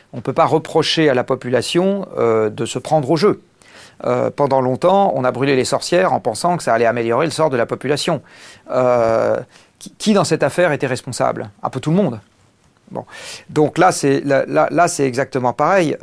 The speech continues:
Euh, j'ai envie de dire, euh, le, le fait de brûler la sorcière aujourd'hui, c'est croire que la physique n'a pas de rôle dans l'économie.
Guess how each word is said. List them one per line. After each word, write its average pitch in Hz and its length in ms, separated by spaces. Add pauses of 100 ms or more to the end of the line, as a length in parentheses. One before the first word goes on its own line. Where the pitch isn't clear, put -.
Euh, 117 520
j'ai 120 180
envie 127 240
de 120 60
dire, 131 440 (100)
euh, 107 220 (720)
le, 127 200
le 127 120
fait 156 140
de 127 100
brûler 131 280
la 139 120
sorcière 139 380
aujourd'hui, 131 560 (240)
c'est - 300
croire 185 320
que - 100
la 131 100
physique 165 360
n'a 123 100
pas 139 120
de 117 60
rôle 175 180
dans 135 100
l'économie. 127 460